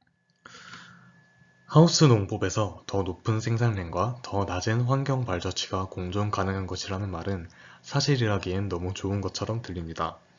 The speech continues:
그러나 와게닝겐 대학 연구소의 온실 원예 사업단 그린하우스 이공삼공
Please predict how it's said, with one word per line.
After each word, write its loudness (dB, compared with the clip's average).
그러나 2
와게닝겐 6
대학 0
연구소의 0
온실 -2
원예 -6
사업단 -6
그린하우스 0
이공삼공 -2